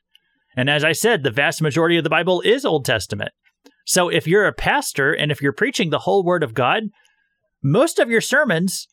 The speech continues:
statistically, are gonna be Old Testament. If ninety percent of your sermons are New Testament, I'd say you're not really preaching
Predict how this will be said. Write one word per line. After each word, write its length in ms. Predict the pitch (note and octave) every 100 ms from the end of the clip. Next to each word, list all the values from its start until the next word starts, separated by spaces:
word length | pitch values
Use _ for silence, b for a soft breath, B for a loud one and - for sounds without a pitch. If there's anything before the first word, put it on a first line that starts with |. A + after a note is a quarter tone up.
| _
statistically, 840 | - D3+ G#3 C#4 F3+ - B2+ F3 - _ _ _ _
are 120 | E3
gonna 180 | F3 B3
be 180 | E3 A3+
Old 200 | D#3+ D3+
Testament. 480 | - F3 - G#2 - _ _ _ _ _ _ _ _
If 180 | F3 D3
ninety 360 | D3+ E3+ A3+
percent 360 | A#3 G#3 A3+ F#3+
of 120 | D#3+
your 100 | D3
sermons 380 | - C#3+ D3+ C#3+
are 100 | C3
New 180 | C3 D4
Testament, 520 | - C3+ - C3 - _ _ _ _ _ _ _
I'd 160 | E3 F3
say 120 | B3+
you're 140 | A3+
not 140 | A3 A3+
really 180 | G#3+ F3+
preaching 460 | A3+ B3+ A3 F#3